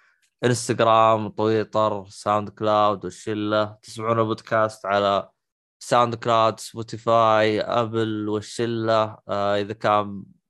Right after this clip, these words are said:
بعد، آه، آه، شو اسمه، تقيمونا على شو اسمه هذا؟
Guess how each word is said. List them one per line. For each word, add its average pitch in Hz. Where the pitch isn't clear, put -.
بعد، 98
آه، 90
آه، 87
شو -
اسمه، 92
تقيمونا 101
على 90
شو -
اسمه 110
هذا؟ 127